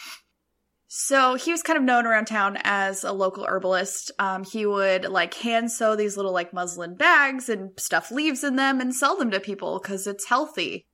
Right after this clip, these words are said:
Or so that's what he said. So realizing that he may be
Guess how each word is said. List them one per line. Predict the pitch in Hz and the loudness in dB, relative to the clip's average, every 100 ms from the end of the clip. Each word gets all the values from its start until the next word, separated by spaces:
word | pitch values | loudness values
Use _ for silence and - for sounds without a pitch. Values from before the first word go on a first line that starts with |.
| _ _ _ _ _ _ _ _ _ | _ _ _ _ _ _ _ _ _
Or | - 202 | -6 -4
so | 196 202 | -4 0
that's | 190 196 | 0 0
what | 202 | -4
he | 196 | -4
said. | 196 277 202 - _ _ - | 0 0 0 -2 _ _ -12
So | - 254 233 226 | -4 2 4 2
realizing | 240 320 349 302 277 254 233 | 0 0 4 4 2 0 2
that | 208 - | 0 0
he | 226 214 | -6 -4
may | 214 214 | -2 -2
be | 208 208 196 190 | -4 -6 -6 -6